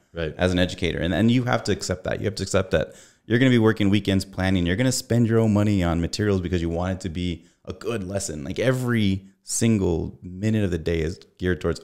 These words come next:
Speaker 2: other people's kids or people's, you know, these strangers that walk into your room every day. And, and to love that, to really embrace that, I mean, that's what makes the career very fulfilling because there's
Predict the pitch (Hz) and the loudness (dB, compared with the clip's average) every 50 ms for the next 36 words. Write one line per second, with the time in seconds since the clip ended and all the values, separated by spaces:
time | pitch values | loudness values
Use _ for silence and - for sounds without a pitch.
0 | - 104 95 98 92 - - 92 - - - - - - 98 104 - _ _ _ | -4 -2 -2 0 -2 -2 -6 -8 -8 -10 -10 -10 -12 -12 -14 -16 -20 _ _ _
1 | _ _ _ _ _ - 85 78 78 - - - - 113 101 101 92 80 - - | _ _ _ _ _ -2 0 0 0 -2 -4 -4 -4 -2 0 0 0 0 -2 -4
2 | - - 101 90 85 82 87 87 - - - 92 104 104 87 92 82 76 78 65 | -4 -2 -2 0 0 0 0 -2 -2 -2 0 2 2 2 2 0 0 0 0 2
3 | 85 82 - - 87 82 80 80 78 80 92 101 98 90 85 80 - - - - | 2 0 0 -2 -4 -4 -2 -2 -2 0 0 0 0 0 -2 -2 -4 -4 -4 -4
4 | - - - - - 98 - - - _ _ _ _ - - 92 92 92 90 90 | -4 -4 -4 -6 -6 -8 -12 -18 -20 _ _ _ _ 0 2 4 4 4 2 0
5 | - - _ _ _ - - 92 87 87 95 98 113 113 117 117 113 113 107 104 | -2 -10 _ _ _ -2 0 2 2 4 4 4 4 4 4 4 4 4 4 2
6 | - - - 90 80 78 76 85 95 95 92 90 78 78 78 - 78 85 92 - | 0 0 2 2 4 4 2 2 0 2 2 2 2 0 -2 0 0 0 -2 -2
7 | - - - - - - - 90 85 82 82 85 87 90 90 - - 90 85 85 | -2 0 0 0 -2 -2 -2 -2 0 0 2 2 2 2 2 0 -2 0 2 2
8 | 78 - - - 90 87 85 85 78 - - - - 95 82 76 87 85 - 76 | 2 0 -2 -6 -8 -6 -4 -6 -6 -4 -6 -4 0 0 0 2 0 -2 -2 -4
9 | 71 - - 87 98 117 131 143 147 139 - - - 80 78 80 78 76 73 - | -10 -6 -2 0 0 0 0 0 -2 -4 -4 -2 -2 -2 0 0 0 0 -2 -6